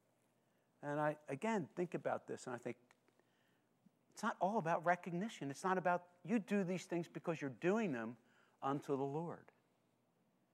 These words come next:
Your motive should be that you're doing them for God's glory. It has nothing to do with you. And that's where he was going with this motivation.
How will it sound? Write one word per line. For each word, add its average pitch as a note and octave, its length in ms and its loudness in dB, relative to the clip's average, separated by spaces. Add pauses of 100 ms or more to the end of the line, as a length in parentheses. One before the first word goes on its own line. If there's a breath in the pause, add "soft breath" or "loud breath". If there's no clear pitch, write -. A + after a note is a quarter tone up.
(360)
Your D3+ 160 6
motive D3 640 12
should C3+ 260 -4
be A2 380 0 (460)
that D#3+ 120 -6
you're B2+ 280 -2
doing E3+ 360 8
them F#2+ 240 -8 (180)
for C3 100 -6
God's G2+ 400 4
glory. D#3+ 460 -6 (960)
It - 60 -2
has D3 220 4
nothing C#3 340 2
to D#3 100 -6
do F#3 220 -2
with A2+ 240 -6
you. G2+ 100 -10 (3250)
And C#3+ 80 4
that's G3 180 10
where F3 100 8
he D#3+ 120 8
was C#3+ 140 0
going G3 360 4
with A2 140 -2
this - 160 -6
motivation. C3+ 680 0